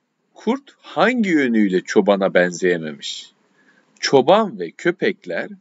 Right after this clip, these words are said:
kurdu ne yapmışlar? Kurt üzerine ne giymişti?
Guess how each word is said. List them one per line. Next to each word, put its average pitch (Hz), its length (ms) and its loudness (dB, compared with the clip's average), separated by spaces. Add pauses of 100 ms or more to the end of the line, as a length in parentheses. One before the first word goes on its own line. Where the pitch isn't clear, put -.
(120)
kurdu 170 600 -2
ne 202 140 2
yapmışlar? - 880 0 (640)
Kurt - 460 -2
üzerine 165 640 4
ne 143 180 4
giymişti? 101 680 -6